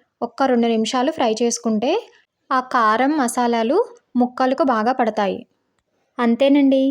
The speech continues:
క్యాప్సికం పొటాటో ఫ్రై రెడీ అయిపోతుంది. చాలా సింపుల్గా ఉంది కదా, అలాగే చాలా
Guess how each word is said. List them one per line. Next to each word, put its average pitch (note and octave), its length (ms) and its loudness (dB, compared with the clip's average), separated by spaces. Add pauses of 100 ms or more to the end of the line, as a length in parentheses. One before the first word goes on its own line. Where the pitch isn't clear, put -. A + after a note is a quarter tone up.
(380)
క్యాప్సికం A3 560 -2 (120)
పొటాటో A#3+ 440 -2
ఫ్రై D4 140 0 (100)
రెడీ B3 240 2
అయిపోతుంది. G#3 540 -4 (480)
చాలా A3 400 0 (100)
సింపుల్గా A#3+ 460 2
ఉంది A3 200 -2
కదా, A#3 160 -2 (520)
అలాగే G#3 380 0 (420)
చాలా A3 300 -2